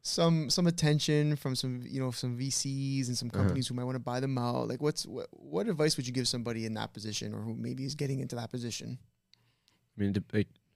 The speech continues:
Speaker 2: it depends, right? Like, it depends on what your why is. You
Speaker 1: Mm.
Speaker 2: know, for, for us, it was,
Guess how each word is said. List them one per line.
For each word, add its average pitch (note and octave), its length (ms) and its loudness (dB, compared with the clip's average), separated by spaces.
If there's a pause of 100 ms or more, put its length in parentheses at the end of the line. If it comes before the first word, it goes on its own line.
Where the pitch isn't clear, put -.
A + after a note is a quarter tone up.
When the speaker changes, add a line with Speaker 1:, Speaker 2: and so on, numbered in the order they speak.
(760)
Speaker 2:
it A#2 60 -4
depends, G#2 460 8
right? G2 180 4
Like, F#2 180 2
it F#2+ 40 0
depends G#2+ 360 2
on G2 100 2
what F#2+ 140 0
your F2+ 100 0
why F#2 300 4
is. - 400 -4 (240)
You A#2+ 200 0
Speaker 1:
Mm. - 20 4
Speaker 2:
know, F#2 280 2 (140)
for, F2 420 4 (840)
for F#2 240 6
us, G#2 260 6
it G2 60 2
was, F2+ 420 -2